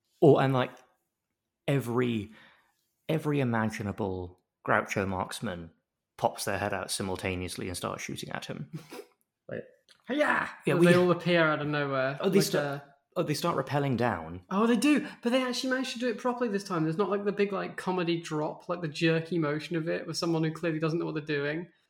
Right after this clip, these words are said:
Speaker 2: I'm so sad. They actually looked professional.
Speaker 1: Yeah, it's
Speaker 2: They were
Speaker 1: like
Speaker 2: doing a lot of, like, professional shit. They were running around like airplanes, like, you know, like, kids pretending to be airplanes but with rifles.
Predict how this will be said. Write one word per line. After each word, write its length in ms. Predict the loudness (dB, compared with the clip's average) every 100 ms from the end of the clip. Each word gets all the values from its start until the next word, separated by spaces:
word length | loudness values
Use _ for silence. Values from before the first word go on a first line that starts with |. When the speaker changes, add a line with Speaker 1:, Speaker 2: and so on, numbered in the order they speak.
| _ -8
Speaker 2:
I'm 80 | -2
so 160 | 0
sad. 480 | 0 0 0 0 0
They 80 | -2
actually 240 | -2 -2 -4
looked 160 | -4
professional. 640 | -6 -4 -6 -6 -8 -8 -4
Speaker 1:
Yeah, 100 | -2
it's 80 | 2
Speaker 2:
They 60 | 2
were 60 |
Speaker 1:
like 60 | 4
Speaker 2:
doing 180 | 4 4
a 60 | 2
lot 160 | 2
of, 100 | 0
like, 200 | -2 -6
professional 440 | -8 -4 -4 -4 -4
shit. 240 | -4 -4
They 60 | -4
were 100 | -2
running 240 | 0 0
around 340 | 2 2 2
like 180 | 0 -2
airplanes, 680 | 2 2 0 -2 0 0 0
like, 200 | 0 2
you 100 | 2
know, 140 | 2 0
like, 240 | -2 -4
kids 280 | -4 -4 -6
pretending 360 | -6 0 0
to 40 | 2
be 100 | 2
airplanes 400 | 2 0 0 0
but 100 | -2
with 80 | -2
rifles. 600 | 0 0 0 -2 -4